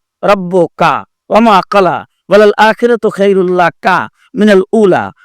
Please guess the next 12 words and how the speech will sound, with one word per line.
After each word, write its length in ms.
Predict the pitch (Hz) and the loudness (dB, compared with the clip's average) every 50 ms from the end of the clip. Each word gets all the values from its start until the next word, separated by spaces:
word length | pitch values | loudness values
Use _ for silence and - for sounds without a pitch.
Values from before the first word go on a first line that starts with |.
| _ - | _ -4
ولسوف 480 | 170 202 226 214 - - 262 247 202 | -2 0 0 0 0 0 -2 0 0
يعطيك 720 | 220 208 202 202 208 196 - - 220 196 185 - _ - - 202 180 120 107 120 _ _ _ _ - | 0 0 0 0 -2 -4 -4 -4 -4 -4 -4 -4 _ -2 0 0 0 -2 -4 -8 _ _ _ _ -2
ربك 380 | 220 226 226 208 220 202 - | 0 0 0 -2 -4 -4 -4
فترضى. 600 | 175 156 180 - - 220 196 180 143 139 113 98 - _ _ _ - - | -6 -6 -4 -2 0 0 0 0 -2 -4 -6 -6 -8 _ _ _ -6 -2
ألم 300 | 202 226 254 262 233 220 | 2 2 2 2 2 2
يجدك 1040 | 208 208 220 240 185 160 156 202 214 196 165 175 160 - - - 190 165 131 117 113 - _ _ _ - | 2 2 2 2 0 0 -4 -6 -6 -4 -4 -6 -6 -4 -4 -2 -2 -2 -2 -4 -8 -12 _ _ _ -4
يتيما 560 | 180 196 - - 233 247 220 208 202 185 165 - | -4 -4 -4 -4 -8 -10 -8 -6 -6 -8 -8 -8
فآوى، 600 | - 170 - - 185 196 190 170 147 131 117 - - _ _ _ - | -8 -6 -4 0 0 0 0 0 -2 -4 -8 -10 -14 _ _ _ -4
ووجدك 960 | 180 214 247 247 226 214 196 175 - 220 220 202 180 196 180 170 - _ - 254 180 151 135 117 - _ _ _ _ - | 0 0 2 2 2 0 -2 -2 -2 -2 -2 -2 -2 -4 -6 -6 -6 _ -4 -2 -2 -2 -2 -4 -8 _ _ _ _ -2
ضالا 560 | 175 214 240 226 214 196 190 208 208 196 180 - | 2 4 4 4 4 2 0 -2 -2 -4 -6 -8
فهدى، 580 | - 165 135 151 202 185 180 143 120 107 98 98 - _ _ | -8 -6 -4 -4 -4 -2 -2 -2 -4 -4 -8 -12 -20 _ _
ووجدك 960 | - 165 208 240 233 220 208 190 165 170 214 214 190 175 175 165 - _ - | -2 0 2 2 2 2 0 0 0 0 -2 -2 0 -2 -2 -2 -4 _ -2